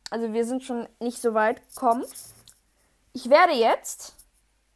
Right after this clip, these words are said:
einfach mal mir das kurz alles durchlesen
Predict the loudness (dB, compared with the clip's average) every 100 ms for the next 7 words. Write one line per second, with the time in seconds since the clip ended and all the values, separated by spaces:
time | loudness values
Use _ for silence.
0 | _ _ _ _ _ _ _ _ _ _
1 | _ _ _ _ _ _ _ _ _ 2
2 | 2 0 -2 0 2 4 4 0 -4 -12
3 | -10 -12 _ _ _ _ _ _ _ _
4 | _ _ _ _ _ -20 _ _ _ _
5 | _ _ _ -4 4 4 4 0 0 0
6 | -6 -2 -2 -2 0 0 0 0 -2